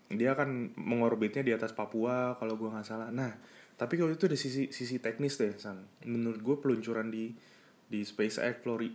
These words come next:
SpaceX Florida, di Florida kalau gue nggak salah ya, itu ya, dia punya Elon Musk itu, menurut gue sih memang, ya karena emang mungkin mereka punya kapasitas itu kali ya.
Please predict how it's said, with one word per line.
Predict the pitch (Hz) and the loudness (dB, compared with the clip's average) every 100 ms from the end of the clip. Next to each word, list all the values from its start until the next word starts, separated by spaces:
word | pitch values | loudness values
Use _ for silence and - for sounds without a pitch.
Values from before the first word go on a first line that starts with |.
| - | -10
SpaceX | - - 110 104 - 120 - - | -12 -6 -2 -2 -2 -4 -6 -10
Florida, | - 117 117 110 110 110 110 117 127 - _ - - - - _ - | -4 0 0 0 0 -2 -4 -8 -12 -20 _ -20 -20 -20 -20 _ -6
di | 107 120 | -2 2
Florida | 123 123 147 127 | 4 6 8 8
kalau | 117 110 | 6 2
gue | |
nggak | 113 110 | 0 -2
salah | 139 127 | -2 0
ya, | 107 | 0
itu | 101 104 | 0 0
ya, | 104 | -2
dia | 104 | -4
punya | 104 104 101 104 101 | -6 -6 -6 -6 -8
Elon | 104 104 | -8 -8
Musk | 107 101 - 113 | -8 -6 -8 -6
itu, | |
menurut | 123 110 104 - | -6 -4 -6 -4
gue | 120 | -4
sih | 139 | -2
memang, | 117 107 104 95 | -2 -2 -4 -4
ya | 92 95 | -4 -2
karena | 87 90 | -4 -6
emang | 87 90 | -6 -8
mungkin | 92 107 | -6 -4
mereka | 107 104 | -2 -4
punya | 107 98 | -4 -6
kapasitas | 92 - 92 104 90 98 | -8 -10 -8 -8 -8 -8
itu | 117 | -6
kali | 110 95 90 | -6 -6 -8
ya. | 92 | -10